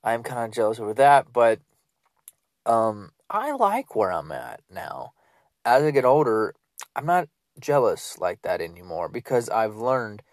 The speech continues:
like, all these people who were ultra famous, they didn't turn it into money. It was very little money. And also, too, these guys who, and gals who got ultra famous so quick at a young age, it destroyed them. Like, it absolutely destroyed them. To be ultra famous by the age of twenty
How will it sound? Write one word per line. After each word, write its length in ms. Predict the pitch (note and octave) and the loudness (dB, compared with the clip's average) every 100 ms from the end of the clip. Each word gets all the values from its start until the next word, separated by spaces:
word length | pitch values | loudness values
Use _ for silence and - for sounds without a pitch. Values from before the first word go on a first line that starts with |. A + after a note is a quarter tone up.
| _ _ - | _ _ -4
like, 160 | G#2+ - | -4 0
all 160 | B2+ C3+ | 2 2
these 160 | C#3 | 0
people 300 | - C#3+ C#3 | -6 -8 -6
who 140 | C3 A#2+ | -4 -4
were 120 | - | 0
ultra 260 | A#2+ B2+ | 0 -2
famous, 480 | A2 A2+ B2+ D3 - - _ | -8 -8 -6 -8 -10 -16 _
they 120 | - B2+ | -14 -12
didn't 160 | D#3 | -8
turn 160 | D3 D3+ | -6 -6
it 40 | |
into 100 | - | -6
money. 340 | A2 C#3 - - - | -6 -6 -8 -12 -8
It 180 | A2 | -6
was 200 | C3 A#2+ | -4 -6
very 400 | - A2 A#2+ C3+ | -6 -4 -2 -2
little 240 | A2+ A2 G#2 | -4 -6 -4
money. 340 | B2 D3+ A2+ - - - | -2 -2 -6 -14 -20 -2
And 140 | D3+ F3 | 0 4
also, 420 | D#3+ G3 - E3+ | 6 6 6 2
too, 300 | D3+ G3+ F3 | 2 0 0
these 180 | C#3+ C#3 | 0 2
guys 460 | C#3 C#3+ D3 C#3+ | 8 10 8 6
who, 100 | - | 0
and 280 | C#3+ B2 D3+ | -2 -2 2
gals 360 | C#3+ D3 B2 - | 6 8 8 2
who 80 | C#3+ | 2
got 260 | B2+ A#2 - | 6 6 6
ultra 340 | B2+ D3 C#3 | 4 4 0
famous 460 | A#2+ A#2 B2 D3 D3 | 0 -2 -2 -4 -2
so 220 | C3 B2 | 0 0
quick 360 | - A#2+ B2+ B2 | 0 2 2 2
at 80 | |
a 40 | A2 | 0
young 220 | A2 G#2+ | -2 -4
age, 320 | G#2 A#2+ C#3+ - - _ - | -4 -4 -6 -12 -20 _ 0
it 120 | D3+ | 0
destroyed 540 | D#3 - - D#3 G#3+ | -2 -2 4 4 4
them. 140 | G2+ - - | 0 -8 -2
Like, 160 | - D#3 | 2 4
it 120 | D#3+ - | 2 4
absolutely 920 | B2+ C#3+ D#3+ D3 E3+ D3+ C#3+ B2+ C3 | 8 10 8 2 0 2 0 -2 -4
destroyed 520 | B2 - - B2+ C3+ | -6 -8 0 4 4
them. 180 | A2 G2 - - _ | 2 -8 -18 -20 _
To 80 | - | 2
be 100 | D#3 | 6
ultra 280 | C#3 D3 D3+ | 6 4 0
famous 320 | C3+ B2+ D3 | 0 0 2
by 100 | C3+ | 2
the 80 | A2 | 2
age 100 | A#2+ | 0
of 60 | |
twenty 420 | - B2+ C3 E3 | -6 -4 -4 -6